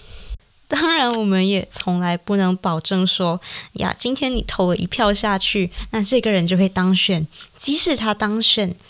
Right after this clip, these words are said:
他也不一定可以做到你所希望他做的事情，也不能保证他就是一位非常尽责的好代议士。可是生命当中有多少东西是有绝对保障的啊？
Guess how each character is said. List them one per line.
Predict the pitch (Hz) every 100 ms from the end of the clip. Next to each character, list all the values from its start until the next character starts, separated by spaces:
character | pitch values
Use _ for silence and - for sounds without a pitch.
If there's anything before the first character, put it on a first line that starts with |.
| -
他 | 277
也 | 311 196
不 | 220
一 | 214
定 | 202
可 | - 170
以 |
做 | - - 175
到 | 175 175
你 | 185 185 165
所 | 180 - -
希 | 175 - 185
望 | 180 175
他 | 185
做 | 175 175
的 | 175
事 | -
情， | - - 196 - - -
也 | -
不 | 220
能 | 202 190
保 | 190 -
证 | 196 - 196 185
他 | 196 220
就 | 220
是 | 208 208
一 | 196
位 | 190
非 | 233
常 | 214 208 180 190
尽 | - 311 220 196
责 | - 190 180
的 | 180 190 175 175 - - -
好 | - -
代 | 180 226
议 | 202 190
士。 | 196 - 202 190 - - - - -
可 | - 285
是 | 381 392 359 - - - - - - - - _ _ -
生 | - 339
命 | 330
当 | 285 254
中 | 262 262
有 | 214
多 | - 196
少 | 208 170
东 | 175 175
西 | - 185
是 | - 214
有 | 175
绝 | 180 - 156
对 | 190
保 | 180 - -
障 | 196 170 165
的 | -
啊？ | 247